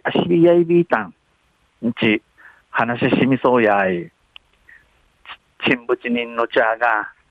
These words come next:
な、うせくるばせするあたり、あちまとおるの街道、街道、道のようしなぎ、あの自分の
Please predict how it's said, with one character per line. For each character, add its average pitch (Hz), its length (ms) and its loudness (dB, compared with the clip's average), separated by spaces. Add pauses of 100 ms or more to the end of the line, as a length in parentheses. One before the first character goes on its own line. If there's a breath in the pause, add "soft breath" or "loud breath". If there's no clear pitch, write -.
(640 soft breath)
な、 117 320 0
う 123 240 4
せ 127 140 2
く - 120 -2
る 131 80 2
ば 127 160 0
せ 135 140 2
す - 60 -14
る 139 180 4
あ 139 60 0
た 143 120 0
り、 123 200 -2 (560)
あ - 80 -2
ち 117 100 -2
ま 135 140 2
と 135 120 0
お 117 100 4
る 123 140 0
の 123 140 0 (240)
街 117 220 0
道、 120 380 2 (220)
街 113 240 2
道、 120 360 2 (360 soft breath)
道 135 260 -2
の 127 120 4
よ 110 160 6
う 110 80 0
し 135 100 -10
な 131 140 -2
ぎ、 107 320 -8 (640 soft breath)
あ 135 100 2
の 135 120 0
自 127 140 0
分 120 300 0
の 123 380 2